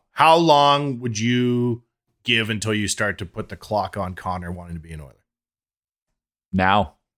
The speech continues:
Speaker 1: Really?
Speaker 2: Connor is so good now, and he will be tomorrow and for a few more years. But no, like, if I'm Connor, I'm, I'm mad now. Like,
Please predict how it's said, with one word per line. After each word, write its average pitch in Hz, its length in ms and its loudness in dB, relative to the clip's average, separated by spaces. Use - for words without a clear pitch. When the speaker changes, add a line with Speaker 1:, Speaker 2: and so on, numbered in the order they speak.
Speaker 1:
Really? 101 380 -2
Speaker 2:
Connor 165 600 2
is 120 200 2
so 135 260 4
good 123 380 4
now, 104 440 2
and 110 220 4
he 117 100 4
will 113 200 4
be 113 180 2
tomorrow 98 640 2
and 101 240 2
for 104 240 2
a 101 140 4
few 117 240 0
more 107 180 4
years. 92 460 0
But 90 380 2
no, 120 200 4
like, 95 180 2
if - 100 -6
I'm 131 140 2
Connor, 131 300 2
I'm, 123 180 2
I'm 120 200 2
mad 110 380 4
now. 95 340 2
Like, 87 280 -4